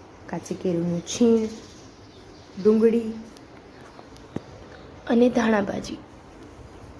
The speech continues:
બધું જ એડ કરી એના પછી મસાલા એડ કરીશું. સ્વાદ અનુસાર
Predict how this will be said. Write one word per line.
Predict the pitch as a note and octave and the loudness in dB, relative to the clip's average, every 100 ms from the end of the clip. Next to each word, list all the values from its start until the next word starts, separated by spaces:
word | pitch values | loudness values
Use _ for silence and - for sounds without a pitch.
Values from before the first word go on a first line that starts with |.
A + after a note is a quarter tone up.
| - | -4
બધું | G#3+ G#3+ A#3+ | -4 -4 -6
જ | - | -4
એડ | A#3+ A3+ A3+ | -2 -2 -2
કરી | B3 B3 C4 - - - - - | -2 0 -2 -8 -20 -20 -18 -4
એના | G#3 | -4
પછી | G#3 G3+ G3 | -2 -4 -2
મસાલા | G3 F#3 G#3+ A3 A3+ | -2 -2 -2 0 0
એડ | A3 G#3 | -4 -6
કરીશું. | A3+ A#3 A#3 B3 A#3+ A#3+ - - - - - - - - - - - - | -4 -4 -4 -4 -6 -8 -18 -20 -20 -20 -20 -20 -20 -20 -20 -20 -18 -6
સ્વાદ | A3 F3+ | -4 -2
અનુસાર | G3 F#3+ F3+ F3+ E3+ | -2 -2 -4 -6 -8